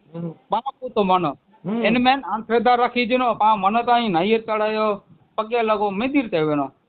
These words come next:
Speaker 2: પણ અંધશ્રદ્ધા એદી અહીં અંધશ્રદ્ધા નો કરે, જોકો, પા આ, આજે જોકો આત્માએ જોકો શ્રદ્ધા કેમ ઠેસ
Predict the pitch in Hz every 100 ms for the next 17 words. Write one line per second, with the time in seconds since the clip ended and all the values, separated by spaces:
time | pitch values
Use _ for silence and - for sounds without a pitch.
0 | _ - 220 175 226 220 226 220 240 240
1 | 233 233 208 - 214 233 240 240 202 190
2 | 202 202 233 240 233 214 180 185 190 180
3 | 185 165 170 175 - 160 180 220 226 196
4 | 208 226 185 196 220 220 208 220 202 185
5 | 208 208 208 226 151 196